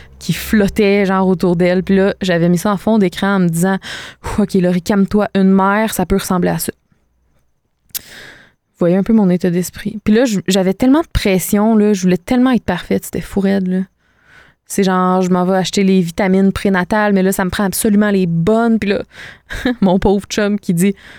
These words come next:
Ah, ben, c'était peut-être pas la meilleure marque. » Hey, maman. <laughs> Dis-moi pas ça, toi. Tu sais, genre, juste un petit commentaire de même qui me fait éclater. Puis genre, «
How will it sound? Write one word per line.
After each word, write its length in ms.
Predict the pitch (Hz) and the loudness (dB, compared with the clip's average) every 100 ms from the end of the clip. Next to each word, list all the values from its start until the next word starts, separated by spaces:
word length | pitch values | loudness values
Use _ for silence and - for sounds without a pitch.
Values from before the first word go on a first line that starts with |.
| - _ - | -20 _ -2
Ah, 180 | 202 226 | 0 2
ben, 120 | 185 | 0
c'était 180 | - 190 | -2 -4
peut-être 240 | 202 196 | -2 -2
pas 100 | 302 | 0
la 120 | 294 196 | 2 2
meilleure 360 | 190 180 175 | 2 2 0
marque. » 380 | 175 185 - - | 0 -2 -4 0
Hey, 320 | 180 180 202 | 2 4 2
maman. 640 | 208 208 196 202 156 160 165 - _ - - _ | 2 0 0 0 0 -2 -6 -10 _ -20 -20 _
<laughs> 500 | _ - - 539 587 | _ -6 0 2 2
Dis-moi 480 | 233 185 160 156 160 | 2 2 2 2 0
pas 160 | - 277 | 0 -2
ça, 380 | - 302 302 - | 0 2 2 0
toi. 300 | 247 262 269 - - - - _ - | 0 0 -2 -8 -14 -14 -18 _ -6
Tu 60 | 294 | 0
sais, 60 | 254 | 2
genre, 160 | 240 | 2
juste 160 | 320 311 | 2 0
un 100 | 214 | -2
petit 140 | - | -2
commentaire 500 | - 240 190 196 208 | -2 0 0 0 0
de 60 | 175 | 2
même 140 | 196 | 2
qui 100 | 208 | 2
me 40 | 190 | 2
fait 160 | - | 0
éclater. 420 | 196 185 170 190 | 0 0 0 -2
Puis 120 | 202 208 | -4 -4
genre, « 200 | - | -4